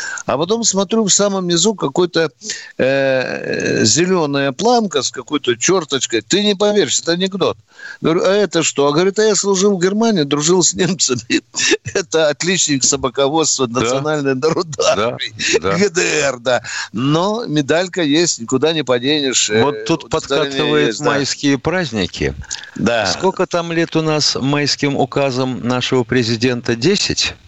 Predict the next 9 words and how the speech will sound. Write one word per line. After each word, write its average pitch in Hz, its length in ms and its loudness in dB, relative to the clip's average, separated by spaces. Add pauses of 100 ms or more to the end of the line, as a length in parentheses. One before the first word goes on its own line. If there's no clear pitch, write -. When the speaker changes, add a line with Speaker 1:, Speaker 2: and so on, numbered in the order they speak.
(300)
Speaker 1:
Да. 87 400 2 (580)
Speaker 2:
Десять. 139 640 0 (640)
Вот 151 200 0
посмотрим. 135 800 0 (440)
Интересно, 107 720 0 (520)
будут 196 440 4
ли 143 100 2
награждать 123 720 -2
кого-нибудь 101 960 0